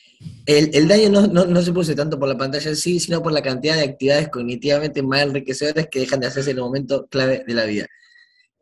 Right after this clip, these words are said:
Eh, en China, en cambio, bueno, es desde el Estado. O sea, el Esta-, i-, imagínate que un día el, el, el Estado te diga,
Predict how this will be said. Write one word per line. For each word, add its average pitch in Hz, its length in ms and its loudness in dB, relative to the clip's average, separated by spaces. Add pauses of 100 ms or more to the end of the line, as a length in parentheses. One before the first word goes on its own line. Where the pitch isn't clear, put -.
(280)
Eh, 101 600 -8
en 139 140 0
China, 208 240 4
en 170 80 4
cambio, 196 440 4
bueno, 165 400 2 (160)
es 269 220 4
desde 175 180 4
el 143 80 2
Estado. 147 580 0
O 127 60 -8
sea, - 200 -8
el 175 160 2
Esta-, - 440 -2
i-, 180 140 -6
imagínate 196 420 -2
que - 80 -4
un 175 120 0
día 151 280 0
el, 185 180 2
el, 170 140 -2
el 180 120 0
Estado 226 380 -2
te 170 100 -4
diga, 123 380 -2